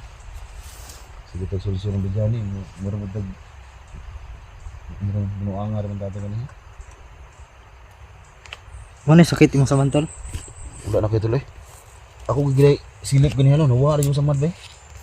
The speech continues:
Speaker 2: Wala, wala, wala.
Speaker 1: Pero akong tiyan, tol, huwag ning butod siya kamay, tol.
Speaker 2: Oh, gumaling na talaga, tol, oh.
Speaker 1: Kaya diri mo to kung samad, oh.
Speaker 2: Hmm.
Speaker 1: Diho to ko bala, tama, dyan, eh.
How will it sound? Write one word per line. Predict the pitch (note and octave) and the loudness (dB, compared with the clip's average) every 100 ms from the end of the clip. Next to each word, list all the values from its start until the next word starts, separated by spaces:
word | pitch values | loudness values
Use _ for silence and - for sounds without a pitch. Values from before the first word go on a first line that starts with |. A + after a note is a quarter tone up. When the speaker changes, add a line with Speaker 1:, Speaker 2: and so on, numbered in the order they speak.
| - - - - - - - | -20 -20 -20 -20 -20 -20 -8
Speaker 2:
Wala, | C#3 E3 | -2 0
wala, | D3+ D3 | 2 2
wala. | E3+ - | 0 -2
Speaker 1:
Pero | - C#3+ | 2 4
akong | C#3 D3+ | 6 6
tiyan, | D#3 | 8
tol, | C#3+ B2+ | 8 6
huwag | B2+ | 4
ning | C3 | 4
butod | C#3 C#3+ D#3 | 4 6 6
siya | C3 | 6
kamay, | B2 B2+ | 6 6
tol. | A#2+ - - - - - - - - - - - - - - - - - - - - - - - | 4 0 -10 -20 -20 -20 -18 -14 -10 -10 -10 -10 -10 -10 -12 -14 -14 -16 -12 -8 -8 -10 -20 -10
Speaker 2:
Oh, | C3+ | -6
gumaling | A#2+ B2 C3 B2+ | -2 0 2 2
na | B2 | 0
talaga, | B2 B2 A#2 | -2 -2 -2
tol, | A#2 | -4
oh. | C3+ - A2 | -6 -8 -6
Speaker 1:
Kaya | A#2+ B2+ | 0 4
diri | D#3 | 6
mo | D#3+ | 6
to | C#3+ | 4
kung | C#3+ | 2
samad, | C#3+ C#3+ | 2 2
oh. | B2 - - - - - | 0 -4 -10 -20 -18 2
Speaker 2:
Hmm. | D3 | 8
Speaker 1:
Diho | E3 | 8
to | D#3 | 8
ko | C#3+ | 8
bala, | C#3+ E3 | 8 8
tama, | C#3+ D3 E3+ - | 4 4 2 0
dyan, | C#3 | -2
eh. | E3 | -2